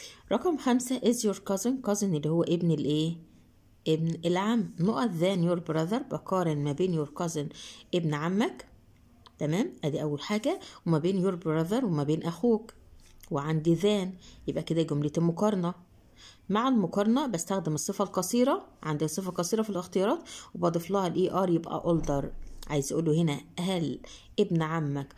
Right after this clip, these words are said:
أكبر سنا من أخوك؟ older يعني أكبر، أكبر في الإيه؟ في السن.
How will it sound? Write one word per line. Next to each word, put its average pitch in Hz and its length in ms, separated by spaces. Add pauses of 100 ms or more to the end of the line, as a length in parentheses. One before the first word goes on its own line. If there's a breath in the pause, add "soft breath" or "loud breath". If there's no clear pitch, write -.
(300 loud breath)
أكبر 165 360
سنا 160 760 (380)
من 180 400
أخوك؟ 214 500 (420 loud breath)
older 220 160
يعني 151 320
أكبر، 160 540
أكبر 175 300
في 147 280
الإيه؟ 143 340
في - 340
السن. 135 480